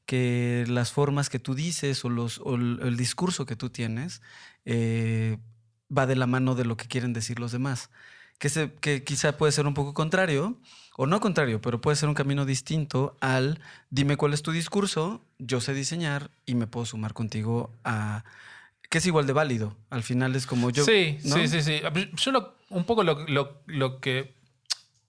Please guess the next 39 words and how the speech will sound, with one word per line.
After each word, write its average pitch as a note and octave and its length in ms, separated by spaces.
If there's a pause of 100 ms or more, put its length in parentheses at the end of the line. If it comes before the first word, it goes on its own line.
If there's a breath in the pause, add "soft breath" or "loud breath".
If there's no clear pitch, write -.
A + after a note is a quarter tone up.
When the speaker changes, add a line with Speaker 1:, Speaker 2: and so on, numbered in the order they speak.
(320)
Speaker 2:
y C#3 140
ojo, C#3+ 260
lo G#2+ 140
puedo, C#3+ 320
lo A2+ 480
puedo C#3 80
analizar B2 380
ahora B2+ 280
mirándolo A#2 400
para A2 140
atrás. G#2 380
En F#2 100
el F#2+ 100
Speaker 1:
Claro. B2+ 180
Speaker 2:
momento D3 380
era B2 120
más A#2 180
intuitivo B2 600
que A2+ 80
otra A2 180
cosa. G#2+ 380 (880 loud breath)
Pero A#2+ 200
lo A#2+ 100
que B2+ 60
me C#3 100
doy F3+ 100
cuenta F3+ 340
que C3 100
sucedió B2+ 540
con, B2+ 300
con, A2+ 380
con A2 560
mi C#3+ 200
carrera, C3+ 560
digamos, D3 340
de A2+ 60
alguna B2 220
forma D#3 320
fue D3 400